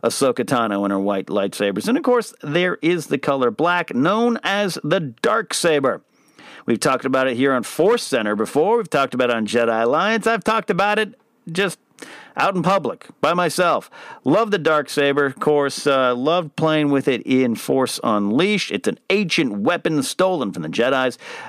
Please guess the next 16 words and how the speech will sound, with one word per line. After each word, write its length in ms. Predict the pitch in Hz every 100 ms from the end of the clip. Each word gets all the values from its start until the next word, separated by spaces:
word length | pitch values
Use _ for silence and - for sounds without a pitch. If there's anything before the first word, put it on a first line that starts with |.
| -
uh, 120 | 82
by 140 | 85 90
the 80 | 87
Mandalorians 1080 | 104 135 160 156 117 123 139 143 143 131 92
long 420 | 131 170 151 110
before 220 | 107 202
the 80 | 107
Clone 260 | 123 123
Wars. 400 | 120 117 117 104
Uh, 220 | - 92 85
the 100 | 90
Death 320 | 160 156 -
Watch, 460 | 135 135 127 - - - - _ _ -
they 340 | 87 113 160
had 240 | 151 139 131
it. 220 | 123